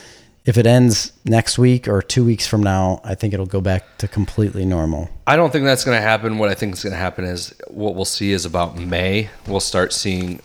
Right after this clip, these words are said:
Speaker 2: a lightening up of, you know, what's kinda happening right now. But that's a complete guess on my part. But I just have a feeling that what we're gonna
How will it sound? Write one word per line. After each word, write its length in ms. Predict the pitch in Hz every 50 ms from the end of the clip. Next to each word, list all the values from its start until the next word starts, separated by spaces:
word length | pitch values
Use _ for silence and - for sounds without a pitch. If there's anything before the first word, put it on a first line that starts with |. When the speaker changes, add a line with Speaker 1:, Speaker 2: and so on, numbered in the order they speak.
| _ -
Speaker 2:
a 60 | 92
lightening 680 | 87 85 85 87 90 95 - - 90 90 90 90 87 90
up 320 | 90 92 - - - - - - _ _ - - - - -
of, 640 | 98 92 90 90 87 87 85 82 82 - - - - _ _ _ _ _ - - - - - _
you 80 | - 95
know, 260 | 90 85 82 80 80 - - -
what's 260 | 87 90 90 - -
kinda 220 | - - 101 90 85
happening 400 | 78 87 82 80 - 104 92 90
right 220 | 90 90 90 85
now. 340 | 85 95 92 92 92 95 95 - - - - - - - - - - - - - - -
But 280 | 98 90 90 - - - - -
that's 200 | 151 147 - -
a 20 |
complete 500 | - 107 90 - - 110 98 87 71 80
guess 300 | 85 90 90 101 - -
on 160 | 87 82 82
my 180 | 82 87 87 85
part. 400 | 80 - 80 80 82 78 - -
But 220 | - 90 87 - -
I 120 | 104 104
just 180 | 101 117 113 -
have 140 | 113 95 98
a 60 | 92
feeling 420 | - - 98 92 90 90 90 87
that 360 | 85 87 87 80 90 - - _ _ _ _ _ _ _ _ _ _ _ _ -
what 200 | 101 101 101 95
we're 160 | 101 107 104
gonna 380 | 101 104 98 95 90 90 90